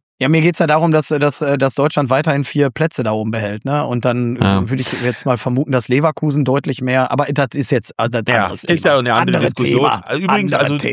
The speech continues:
Speaker 1: Thema.
Speaker 2: Kabak ist zwo-, zwanzig zweiundzwanzig, äh, gewechselt. Diese Saison bisher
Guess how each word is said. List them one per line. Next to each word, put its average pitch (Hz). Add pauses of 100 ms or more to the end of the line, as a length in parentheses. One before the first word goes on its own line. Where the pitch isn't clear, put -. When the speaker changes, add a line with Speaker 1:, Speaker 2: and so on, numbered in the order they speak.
(120)
Speaker 1:
Thema. 101
Speaker 2:
Kabak 175
ist -
zwo-, 147 (160)
zwanzig 135
zweiundzwanzig, 110
äh, 104
gewechselt. 101 (360)
Diese 160
Saison 147
bisher 139